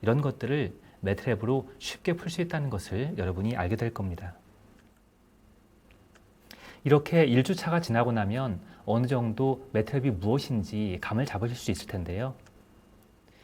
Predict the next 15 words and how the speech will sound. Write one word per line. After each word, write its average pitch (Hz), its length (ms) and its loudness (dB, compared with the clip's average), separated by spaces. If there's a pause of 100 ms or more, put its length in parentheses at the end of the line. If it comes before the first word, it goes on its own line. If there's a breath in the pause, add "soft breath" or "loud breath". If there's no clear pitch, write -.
(180 loud breath)
이제 123 400 2 (120)
이 120 160 0
주차에는 127 720 0 (280 loud breath)
본격적으로 135 840 0 (540 loud breath)
배열을 107 580 2
만들고 110 680 0 (120)
행렬을 208 320 2
만드는 139 440 2
과정을, 98 580 -2 (320)
아, 90 160 -6
우리가 92 240 -2
다루게 104 260 -2
됩니다. 90 480 -6 (2000 loud breath)
아까 110 240 0
말씀드렸다시피 135 1000 0